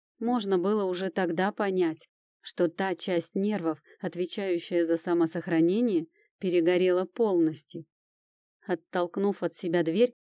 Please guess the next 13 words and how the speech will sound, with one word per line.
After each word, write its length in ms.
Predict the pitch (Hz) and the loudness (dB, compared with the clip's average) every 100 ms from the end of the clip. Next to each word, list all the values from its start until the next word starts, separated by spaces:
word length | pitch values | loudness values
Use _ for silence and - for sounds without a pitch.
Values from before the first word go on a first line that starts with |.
| _ | _
сделала 680 | 185 160 151 180 208 190 170 | -18 -14 -4 -2 0 0 0
смелый 540 | 165 202 196 196 156 156 | -2 -4 0 2 0 -2
шаг 320 | - 208 220 | -6 -8 -10
в 100 | - | -8
комнату, 580 | 240 202 175 165 - _ _ _ _ _ - | -4 -4 -4 -8 -12 _ _ _ _ _ -6
тут 260 | 220 190 | -4 -2
же 120 | 175 | 0
замечая, 720 | 165 165 165 - 202 214 180 | 4 4 4 0 -6 -4 -4
что 200 | 160 - | -6 -10
в 120 | 170 - | -10 -6
комнате 580 | 190 240 240 - 170 - - | -2 0 0 -2 -12 -18 -10
довольно 540 | 175 175 175 175 180 | -6 -4 0 0 0
светло. 600 | 180 - 208 - 220 160 | -2 -6 -10 -8 -6 -6